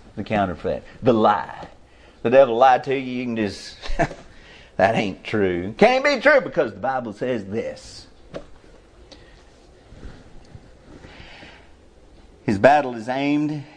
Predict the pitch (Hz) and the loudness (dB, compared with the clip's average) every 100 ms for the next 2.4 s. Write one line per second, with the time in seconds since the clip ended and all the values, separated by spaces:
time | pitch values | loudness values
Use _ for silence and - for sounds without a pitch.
0 | - - 131 117 127 131 117 113 120 120 | -14 -6 -4 -2 2 2 2 2 2 0
1 | - 127 117 120 120 113 104 127 117 98 | 2 2 2 2 2 0 0 2 2 4
2 | 98 98 98 98 | 4 4 2 0